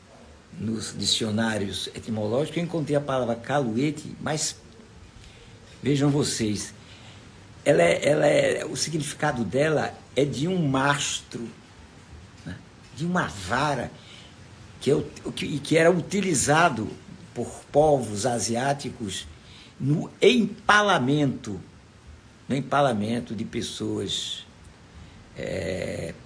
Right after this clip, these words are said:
prisioneiros, et cetera. Não sei se vocês sabem o que é empalar. Empalar, eu, eu vou explicar, é um ato de suplício que consiste em,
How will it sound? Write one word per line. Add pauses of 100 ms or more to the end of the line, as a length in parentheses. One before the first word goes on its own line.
(460)
prisioneiros,
et
cetera. (480)
Não
sei
se
vocês
sabem
o
que
é
empalar.
Empalar,
eu, (140)
eu
vou
explicar, (460)
é
um
ato
de
suplício (420)
que
consiste (440)
em,